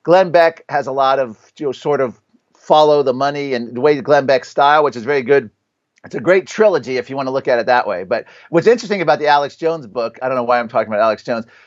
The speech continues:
but is he went against his type. He co-authored it with someone, so it's a very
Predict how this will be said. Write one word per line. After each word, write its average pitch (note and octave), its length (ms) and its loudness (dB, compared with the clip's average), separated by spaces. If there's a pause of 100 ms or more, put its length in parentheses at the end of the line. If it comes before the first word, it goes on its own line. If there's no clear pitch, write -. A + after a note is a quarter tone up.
(200)
but E3 200 2
is D3+ 140 2
he D#3+ 360 0 (720)
went G#3 240 2
against F#3+ 340 -2
his D3+ 160 -8
type. - 260 -2
He D#3 120 -8
co-authored D#3+ 640 -2
it C3+ 80 -6
with C3 140 -8
someone, C3+ 340 -8
so C#3 100 -6
it's B2+ 120 -4
a B2+ 60 -2
very E3 420 2